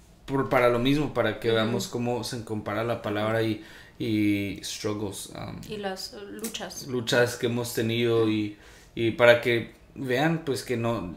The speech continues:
Speaker 1: incluso también creemos y sabemos, incluso <laughs> viendo la Biblia no hay
Speaker 2: Ujú.
Speaker 1: iglesia perfecta, pues,
Speaker 2: Claro.
Speaker 1: pero hay igle-, iglesias que se han apartado completamente o que van en camino a apartarse completamente de la
Speaker 2: Así es.
Speaker 1: palabra.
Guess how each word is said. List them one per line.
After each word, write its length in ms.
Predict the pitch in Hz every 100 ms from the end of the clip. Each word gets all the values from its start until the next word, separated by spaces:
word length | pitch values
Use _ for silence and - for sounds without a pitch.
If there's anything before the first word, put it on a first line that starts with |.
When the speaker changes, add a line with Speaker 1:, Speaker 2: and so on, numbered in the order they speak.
| -
Speaker 1:
incluso 720 | - 120 139 135 165 156 - -
también 360 | 131 120 123
creemos 580 | 123 135 131 131 131 123
y 160 | 104 113
sabemos, 640 | - 110 113 123 120 113
incluso 480 | 113 110 127 135 147
<laughs> 80 | 127 127
viendo 80 | 139
la 140 | 151 131
Biblia 280 | 127 127
no 100 | 120
hay 140 | 117 110
Speaker 2:
Ujú. 100 | 226 202 -
Speaker 1:
iglesia 540 | 131 127 123 123 131
perfecta, 480 | 123 110 117 110 107
pues, 220 | - -
Speaker 2:
Claro. 100 | 196
Speaker 1:
pero 200 | 180 117 113
hay 120 | 113 113 -
igle-, 540 | 127 117 120 117 120
iglesias 560 | 117 107 110 113 123 117
que 120 | 120
se 120 | 113
han 100 | 113
apartado 560 | 123 123 120 - 120 120
completamente 840 | 127 117 123 139 131 135 139 175 170 - - -
o 60 | 117
que 120 | 117
van 140 | 117
en 80 | 120
camino 680 | 127 123 113 117 117 117 -
a 100 | 120
apartarse 680 | 110 110 101 107 107 - -
completamente 640 | 107 107 101 113 113 113
de 80 | 117
la 60 |
Speaker 2:
Así 80 | 107
es. 40 | 95
Speaker 1:
palabra. 380 | 101 101 104